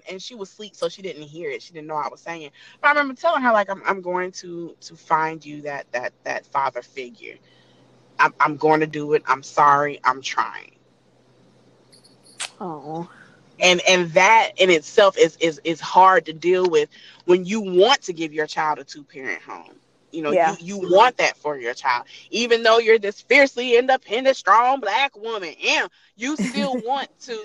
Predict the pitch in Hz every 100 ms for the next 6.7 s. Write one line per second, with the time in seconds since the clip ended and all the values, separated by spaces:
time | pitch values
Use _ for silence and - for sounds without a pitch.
0 | 208 _ _ _ _ 165 240 240 208 202
1 | 185 - - 240 262 220 196 190 165 _
2 | _ _ _ 240 247 269 226 233 - 196
3 | 175 - - 247 254 _ - 214 180 170
4 | 175 175 202 240 220 226 208 196 196 220
5 | 233 226 175 185 170 160 196 220 220 214
6 | 196 - 226 226 202 190 202